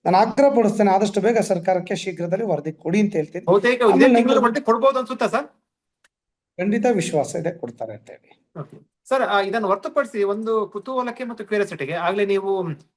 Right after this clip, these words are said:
Speaker 2: ಅಂದ್ರೆ ಅಧಿಕಾರಿಗಳು ಸಂಬಂಧಪಟ್ಟಂತೆ ವರ್ಕಿಂಗ್ ಎಲ್ಲ ಹೇಳ್ತಾ ಇದ್ರಿ. ಇತ್ತೀಚೆಗೆ ಕೃಷ್ಣ ಬೈರೇಗೌಡರು ಸಾಕಷ್ಟು ತಾ-, ತಾಲೂಕು ಆಫೀಸ್‌ಗೆ, so ಡಿ ಸಿ ಆಫೀಸ್‌ಗೆ, ಎ ಸಿ ಆಫೀಸ್‌ಗೆ ಹೋದಂತ ಸಂದರ್ಭದಲ್ಲಿ ನೀವು ಕೂಡ ವಿಡಿಯೋ ನೋಡಿರ್ತೀರ. So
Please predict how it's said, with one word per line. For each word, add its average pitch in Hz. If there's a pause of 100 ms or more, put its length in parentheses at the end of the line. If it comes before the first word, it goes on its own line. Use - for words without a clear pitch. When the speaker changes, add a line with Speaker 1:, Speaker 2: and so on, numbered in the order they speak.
Speaker 2:
ಅಂದ್ರೆ 175
ಅಧಿಕಾರಿಗಳು 196
ಸಂಬಂಧಪಟ್ಟಂತೆ 190
ವರ್ಕಿಂಗ್ 175
ಎಲ್ಲ 190
ಹೇಳ್ತಾ 175
ಇದ್ರಿ. 139
ಇತ್ತೀಚೆಗೆ 240
ಕೃಷ್ಣ 220
ಬೈರೇಗೌಡರು 240
ಸಾಕಷ್ಟು 220
ತಾ-, 190
ತಾಲೂಕು 196
ಆಫೀಸ್‌ಗೆ, 185
so 175
ಡಿ 180
ಸಿ 190
ಆಫೀಸ್‌ಗೆ, 180
ಎ 180
ಸಿ 190
ಆಫೀಸ್‌ಗೆ 175
ಹೋದಂತ 185
ಸಂದರ್ಭದಲ್ಲಿ 156 (520)
ನೀವು 226
ಕೂಡ 233
ವಿಡಿಯೋ 196
ನೋಡಿರ್ತೀರ. 175 (500)
So 196